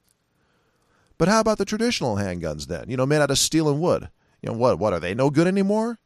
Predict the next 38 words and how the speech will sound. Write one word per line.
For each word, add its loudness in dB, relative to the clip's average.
Or, -2
you -4
know, -2
what, 2
are 4
they 2
now, 4
uh, 4
you -2
know, 0
obsolete? -2
<laughs> 6
Uh, -4
not 8
according 4
to 4
all 6
the 4
people 2
buying 4
revolvers 2
and 0
nineteen 0
eleven 2
pistols 2
every 2
year. 4
Uh, 0
no. 2
<laughs> 6
That's -2
funny. -2
They 6
are 8
most 8
certainly 4
not 2
obsolete. -4